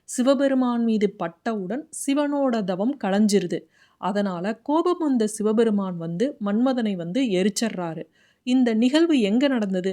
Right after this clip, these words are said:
அப்படின்னு பார்த்தீங்கன்னா, நாகப்பட்டினம் மாவட்டத்தில் உள்ள கொர்க்கை கிராமத்துல நடந்தது. மார்ச் பதிமூணு வியாழக்கிழமை பௌர்ணமி திதி எப்ப ஆரம்பிக்குது அப்படின்னு பார்த்தீங்கன்னா, பதினொன்னு முப்பத்தி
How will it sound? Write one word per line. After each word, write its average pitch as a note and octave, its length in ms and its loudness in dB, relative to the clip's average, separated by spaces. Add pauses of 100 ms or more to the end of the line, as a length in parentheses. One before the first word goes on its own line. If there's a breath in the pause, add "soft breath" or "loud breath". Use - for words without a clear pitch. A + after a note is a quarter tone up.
அப்படின்னு F3+ 360 -6
பார்த்தீங்கன்னா, F3+ 440 -8 (120)
நாகப்பட்டினம் A3 880 -2
மாவட்டத்தில் F3+ 680 -6
உள்ள F3 240 -2 (100)
கொர்க்கை B3 380 2 (100)
கிராமத்துல F#3+ 640 -4
நடந்தது. F3 500 -4 (280 loud breath)
மார்ச் C#4+ 340 -6 (120)
பதிமூணு G3+ 600 -2 (440 soft breath)
வியாழக்கிழமை G3+ 920 -4 (340)
பௌர்ணமி C#4+ 520 -4
திதி G3+ 300 -8
எப்ப F#3+ 240 -4 (100)
ஆரம்பிக்குது F#3+ 500 -6
அப்படின்னு F3 300 -6
பார்த்தீங்கன்னா, E3+ 460 -10 (200)
பதினொன்னு C#4 640 -4
முப்பத்தி A3+ 640 -6